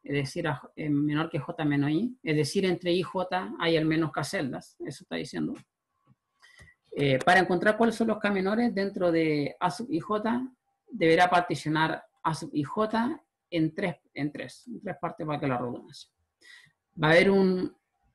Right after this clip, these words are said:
eh, desde I hasta I prima menos uno, les voy a explicar qué es lo que es eso. Eh, le vamos a llamar prefijo, que esto, eh, como no es un bloque completo, es menos de un bloque de tamaño B,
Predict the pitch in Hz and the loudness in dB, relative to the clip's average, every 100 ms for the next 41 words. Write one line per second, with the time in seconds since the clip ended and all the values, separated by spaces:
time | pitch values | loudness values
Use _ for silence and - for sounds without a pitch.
0 | _ _ 143 135 127 127 - - 175 165 | _ _ -2 2 2 0 -4 -2 2 4
1 | 165 175 220 262 - 151 - 160 160 185 | 6 6 6 4 2 -2 2 2 2 6
2 | 226 233 240 254 254 262 165 123 - - | 8 10 10 10 8 8 6 6 0 -8
3 | _ _ _ _ - 147 151 160 190 208 | _ _ _ _ -4 -2 0 -2 -4 -8
4 | 127 135 - 156 147 156 139 147 139 160 | -8 -8 -10 -8 -6 -6 -8 -10 -12 -12
5 | 262 _ _ _ 330 156 156 151 147 139 | -12 _ _ _ -10 -4 -2 0 2 2
6 | 147 143 127 - 208 - 127 233 _ _ | 0 -2 -8 -8 -10 -8 -8 -8 _ _
7 | _ _ - 135 - 151 - 175 180 - | _ _ -8 -6 -6 -10 -6 -4 -4 -8
8 | _ _ _ _ _ _ _ 135 131 123 | _ _ _ _ _ _ _ -4 -2 -2
9 | 117 _ - 160 156 156 185 - - 160 | -6 _ -2 2 4 4 2 -2 -6 -2
10 | 165 156 180 196 180 - 151 143 214 208 | 0 0 0 -2 -4 -4 -4 -2 -2 -2
11 | 147 143 - 143 139 165 190 185 196 190 | -2 -4 -6 -2 2 2 2 0 -2 0
12 | 170 - 131 170 - 156 143 151 165 170 | -2 0 -4 -6 -8 -6 -2 0 0 0
13 | 180 165 - | -2 -2 -6